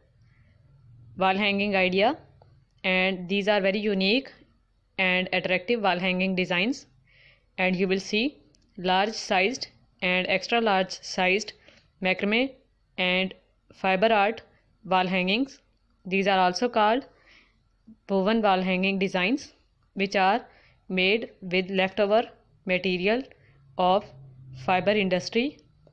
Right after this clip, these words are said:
So you can see very attractive and gorgeous wall hanging designs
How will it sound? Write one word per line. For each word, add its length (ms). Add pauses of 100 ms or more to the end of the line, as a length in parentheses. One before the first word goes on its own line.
So 140
you 140
can 180
see 180
very 200
attractive 440
and 200
gorgeous 520 (640)
wall 160
hanging 380
designs 520